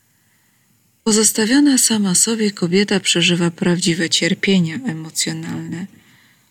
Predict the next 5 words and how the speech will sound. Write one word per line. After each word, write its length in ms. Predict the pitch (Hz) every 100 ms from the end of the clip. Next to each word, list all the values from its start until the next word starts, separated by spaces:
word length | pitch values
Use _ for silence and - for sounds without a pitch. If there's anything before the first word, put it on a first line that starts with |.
| _ -
Czuje 280 | 196 180 160
się 200 | - 170
odrzucona, 920 | 180 170 160 - 190 180 180 165 160
niepotrzebna, 1160 | 160 160 - 160 - - 170 170 202 170 160
nieatrakcyjna 1200 | 160 180 240 254 247 - 196 - - 165 160 160